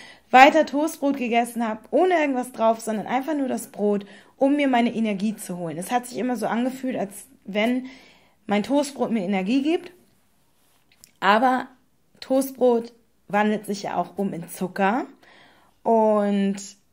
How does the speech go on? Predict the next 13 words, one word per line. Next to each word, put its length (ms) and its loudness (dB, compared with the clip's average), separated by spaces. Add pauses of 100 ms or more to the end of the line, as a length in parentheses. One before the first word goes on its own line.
das 180 -10
ist 200 -10
ja 100 2
nicht 240 -6
wirklich 380 -10
Energie. 580 -6 (420)
Also 200 -4
Toastbrot 600 -4
hat 200 -8
keine 320 -6
Vitamine. 600 -4 (600)
Toastbrot 720 0 (100)
ist 300 -4